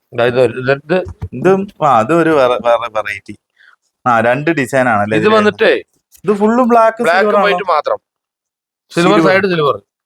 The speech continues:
Speaker 2: ഓ, ബോർഡർ സിൽവർ. ഇതാ.
Speaker 1: ചോ, ഇത് റെഡ് ഇല്ല അതില്.
Speaker 2: ഇതാ. മുന്താണി ട്ടോ. അതേപോലെ തന്നെ ഇതാ. ഇതാ. ഇങ്ങനെയാണ് സാരി ഫുൾ ബോഡി വരുന്നത്. ദാ, അതിന്റെ
Speaker 1: അതിന്റെ
Speaker 2: കുറെ ചെറിയ
Speaker 1: കളർ
Speaker 2: ചെറിയ ഡിസൈൻ ചേഞ്ചുകൾ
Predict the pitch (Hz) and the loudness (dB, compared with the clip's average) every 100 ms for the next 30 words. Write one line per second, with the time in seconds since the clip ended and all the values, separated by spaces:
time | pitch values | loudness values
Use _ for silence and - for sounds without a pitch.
0 | - 151 123 123 147 170 180 139 120 113 | -8 -8 -4 0 0 0 -6 -4 0 0
1 | 107 113 - 185 180 190 175 151 151 127 | 0 0 2 2 2 0 -2 -2 -2 -2
2 | 101 - 104 92 _ - _ _ _ _ | -2 -6 -6 -6 _ -20 _ _ _ _
3 | _ _ _ _ 117 117 120 120 113 107 | _ _ _ _ -8 -4 -2 -2 -2 -4
4 | 95 - 107 120 127 113 131 131 110 - | -4 -4 0 2 2 0 -4 -4 -6 -8
5 | _ _ _ _ _ _ - - _ - | _ _ _ _ _ _ -16 -16 _ -20
6 | - _ _ _ _ _ _ _ - 101 | -20 _ _ _ _ _ _ _ -6 -4
7 | 98 - _ _ - _ _ _ - 110 | -4 -8 _ _ -20 _ _ _ -4 -2
8 | 110 95 98 95 101 - 104 98 95 92 | -2 -2 -2 -2 -4 -6 -6 -4 -4 -2
9 | 92 85 - 85 _ _ - - _ _ | -2 -4 -12 -20 _ _ -20 -20 _ _
10 | _ _ _ - 117 123 160 214 220 135 | _ _ _ -2 0 0 2 0 2 0
11 | 208 220 220 202 208 214 220 208 202 202 | 0 2 2 2 4 4 4 2 -2 -2
12 | 196 196 196 196 | -2 -2 0 0